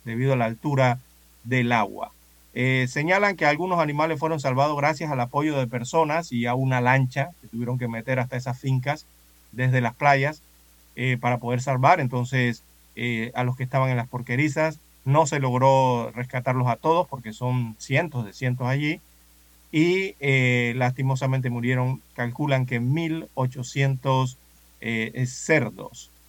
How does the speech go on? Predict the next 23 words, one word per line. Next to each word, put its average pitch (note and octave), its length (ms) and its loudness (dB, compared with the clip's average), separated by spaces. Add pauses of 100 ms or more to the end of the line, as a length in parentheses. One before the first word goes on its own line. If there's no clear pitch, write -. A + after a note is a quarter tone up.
(360)
eh, A#2 560 -4
hasta B2+ 200 -2
el B2 60 2
momento, A2 440 -4
¿no? C#3 240 -2 (640)
Eh, B2+ 840 2 (300)
bueno, F#3 260 0 (140)
parte C#3+ 260 2
de C#3+ 80 2
los B2+ 140 0
daños C#3 300 2
por C3 120 -2
las A#2+ 140 0
inundaciones, A#2+ 880 -4
eh, A2+ 400 -4
también A#2+ 280 -2
en B2+ 60 0
las B2 100 -2
comunidades A#2+ 440 -2
de B2 100 2
Tonosigo, B2+ 440 -4
otros B2+ 240 -4
daños C3 520 0